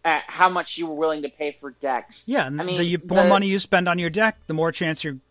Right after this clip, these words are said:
Speaker 2: you're gonna win the game, and that's bullshit.
Speaker 1: Right. Well, and, and look, there's a reason why it was called Crack the Addiction.
Speaker 2: Yeah.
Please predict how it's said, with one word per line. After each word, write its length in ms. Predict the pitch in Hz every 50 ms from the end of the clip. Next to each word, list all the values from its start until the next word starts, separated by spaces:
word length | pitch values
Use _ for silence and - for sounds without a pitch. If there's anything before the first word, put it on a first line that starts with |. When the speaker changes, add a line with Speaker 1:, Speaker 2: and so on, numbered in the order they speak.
| _ -
Speaker 2:
you're 120 | 156 151
gonna 160 | 156 151 151 147
win 240 | 170 180 165 156
the 80 | 151 151
game, 280 | 160 208 202 139 104 107
and 100 | 113 131
that's 220 | 151 151 - 190
bullshit. 360 | 185 - 127 127 151 185 220 269
Speaker 1:
Right. 360 | 254 190 165 156 - - _ _ _ _ _ _ _ _ _ _ _ _
Well, 360 | 208 233 220 190 190 208 214 202 208 202 - 196
and, 220 | 196 202 208 196 - 196
and 100 | 185 202
look, 220 | 170 156 - -
there's 280 | 170 160 165 156 143 170
a 80 | 180
reason 360 | 160 156 175 190 175 214 226
why 140 | 226 226 202 -
it 60 | 156
was 140 | 175 165 -
called 300 | - 190 185 180 - _
Crack 280 | - 160 156 175 - - -
the 140 | 180 175 180
Addiction. 500 | 175 175 214 220 - - - 180 - - _ _ _ -
Speaker 2:
Yeah. 260 | 104 92 113 110